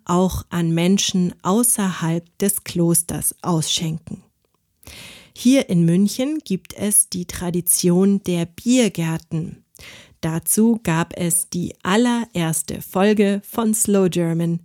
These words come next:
im Jahr zweitausendsieben. Ihr könnt sie auf slowgerman punkt com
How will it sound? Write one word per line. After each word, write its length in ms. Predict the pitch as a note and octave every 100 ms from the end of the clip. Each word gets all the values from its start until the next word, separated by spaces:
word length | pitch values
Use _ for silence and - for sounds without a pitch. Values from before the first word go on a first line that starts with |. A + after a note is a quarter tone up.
| _
im 200 | G#3 F#3+
Jahr 340 | E3 D3+ C#3+
zweitausendsieben. 1400 | - - F3 A3 A3 F3+ F3+ F#3 F#3 F3 F#3 A3+ F3 D#3 - - - - - _
Ihr 160 | G3 F#3
könnt 360 | - F#3+ F#3+
sie 220 | - F3 -
auf 200 | C#3+ -
slowgerman 800 | - F#3 G#3+ F3 E3 E3+ E3 D#3+
punkt 360 | - D#3 -
com 340 | - F#3+ G3+